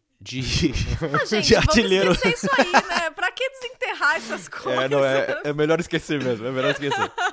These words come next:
Speaker 1: <laughs> Ai, ai. O, o Ulisses tinha botado Chelsea também, Manchester United segundo.
Speaker 3: Nossa.
Speaker 1: Mas o, o Senise foi o que, que saiu melhor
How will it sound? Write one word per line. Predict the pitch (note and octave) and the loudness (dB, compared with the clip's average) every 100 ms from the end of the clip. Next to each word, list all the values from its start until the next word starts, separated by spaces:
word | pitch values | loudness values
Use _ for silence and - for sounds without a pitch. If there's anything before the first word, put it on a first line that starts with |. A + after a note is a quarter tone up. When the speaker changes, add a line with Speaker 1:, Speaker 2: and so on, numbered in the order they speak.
| - | -4
Speaker 1:
<laughs> | E4 - C4+ | -10 -10 -16
Ai, | D3+ D3+ C3 B2 A2 | -10 -8 -8 -8 -6
ai. | G#2+ B2 - _ _ | -8 -8 -14 _ _
O, | - D#3 - | -14 -14 -8
o | D3+ | -8
Ulisses | C#3+ F3+ - - | -6 -6 -8 -8
tinha | D#3 | -6
botado | D#3+ D#3 D3 | -4 -6 -8
Chelsea | - D#3 D#3+ D3+ | -6 -6 -6 -10
também, | C3+ B2 D3+ | -10 -8 -8
Manchester | C#3+ D3+ F#3+ - E3+ | -8 -8 -10 -10 -8
United | C3+ C#3 D#3 C#3+ | -6 -6 -10 -12
segundo. | - A#2+ A#2 C#3 D#3+ D#3+ _ _ | -14 -12 -12 -12 -12 -16 _ _
Speaker 3:
Nossa. | A2+ C3 E3+ - - | -20 -14 -12 -12 -10
Speaker 1:
Mas | C3+ B2+ | -10 -10
o, | - - _ B2+ | -14 -20 _ -18
o | D#3+ C#3+ | -12 -8
Senise | F3 D3 E3+ F3+ | -4 -4 -4 -6
foi | F3 F#3 | -6 -6
o | |
que, | F3 F#3+ F#3 F#3 E3+ - | -6 -10 -14 -12 -14 -16
que | D3+ | -16
saiu | - D#3 D#3 | -10 -6 -4
melhor | E3+ C#3 A#2 A2 | -4 -4 -4 -6